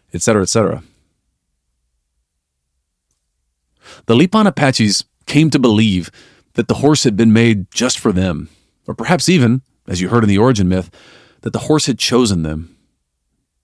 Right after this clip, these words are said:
The horse, however, had no particular loyalties. And soon, some of the victims of Lipan expansion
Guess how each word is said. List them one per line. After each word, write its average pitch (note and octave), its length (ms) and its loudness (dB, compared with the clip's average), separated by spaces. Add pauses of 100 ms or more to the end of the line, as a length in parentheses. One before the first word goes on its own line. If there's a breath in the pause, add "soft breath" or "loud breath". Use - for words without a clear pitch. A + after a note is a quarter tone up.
(480 loud breath)
The A2 80 -8
horse, D#3+ 240 0
however, G#2+ 380 2 (460)
had A#2+ 140 2
no C#3 140 4
particular A#2+ 420 0
loyalties. E2+ 540 -2 (1200)
And G#2 100 -2
soon, C3 460 2 (220)
some D#3 240 0
of C3 120 -2
the A2 100 2
victims F#2 580 0
of F#2 100 -2
Lipan A#2+ 380 0
expansion G2+ 600 -4